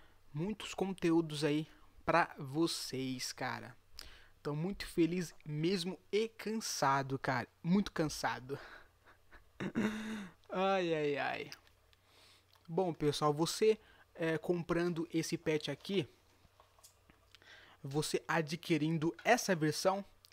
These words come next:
eles vão estar te liberando os opcionais, tá certo? Aonde que tem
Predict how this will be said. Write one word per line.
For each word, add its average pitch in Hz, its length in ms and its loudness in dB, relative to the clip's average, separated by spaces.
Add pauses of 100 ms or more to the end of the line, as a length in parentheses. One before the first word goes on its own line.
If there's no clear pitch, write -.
eles 185 260 -2
vão 175 240 -2 (300)
estar 165 300 4
te - 120 -2
liberando 170 800 8 (380)
os 190 420 4
opcionais, 170 920 2
tá 123 160 -4
certo? 160 580 2
Aonde 160 400 2
que 170 140 -4
tem 151 320 0